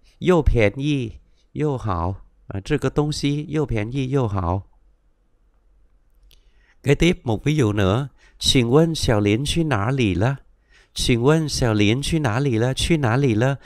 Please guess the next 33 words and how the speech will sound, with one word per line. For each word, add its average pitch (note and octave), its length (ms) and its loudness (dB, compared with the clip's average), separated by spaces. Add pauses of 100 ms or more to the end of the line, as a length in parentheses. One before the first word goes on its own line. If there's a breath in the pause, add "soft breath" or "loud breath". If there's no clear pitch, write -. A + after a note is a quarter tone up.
(200 loud breath)
là A2+ 100 0
bằng G#2+ 220 0
với A#2+ 120 -2
"去 D#3+ 200 -4
哪 C3+ 160 -2
儿", F2 380 0
"去 D3+ 220 -4
哪 C3+ 140 0
儿 F2 180 -2
了?" C3 200 -2 (560 soft breath)
"Xin C#3 240 -2
hỏi G#2 180 -4
bạn A2 160 -4
Lâm A#2+ 240 -4
đi A#2+ 80 -4
đâu A#2 220 -2
rồi?" F#2 240 -2 (1300)
"他 D3 120 -2
在 D3+ 280 2
房 A2+ 200 -6
间 C#3 200 -4 (100)
里." F#2 300 0 (500)
"他 D#3 180 -4
在 D#3 360 0
房 A2 260 -8
间 C3+ 160 -4 (100)
里." F2+ 280 0 (320 soft breath)
Bạn F#2 200 -4
ấy A#2 280 -4
ở G2 160 -8
trong A#2 180 -10
phòng G#2 260 -6
đấy. A2+ 160 -4